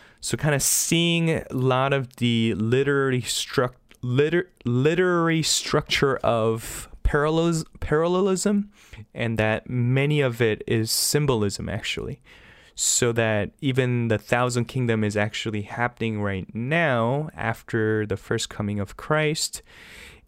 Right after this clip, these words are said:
and that, um, his kingdom has been advancing, and some of the tribulation and things,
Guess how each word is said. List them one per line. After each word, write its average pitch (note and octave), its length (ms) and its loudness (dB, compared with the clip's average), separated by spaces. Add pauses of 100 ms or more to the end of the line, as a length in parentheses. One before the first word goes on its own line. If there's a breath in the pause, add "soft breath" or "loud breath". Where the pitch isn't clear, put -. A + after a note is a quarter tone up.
(100)
and C3 420 0
that, A#2 520 -2 (100)
um, G#2+ 600 0 (640 soft breath)
his B2+ 300 -2
kingdom E3+ 520 0
has B2+ 320 -2
been A2+ 180 0
advancing, D#3+ 800 0 (400 soft breath)
and A2+ 100 -4
some D3 220 2
of C#3+ 100 2
the B2+ 60 0
tribulation C#3+ 680 0
and B2+ 100 -4
things, C#3+ 560 -4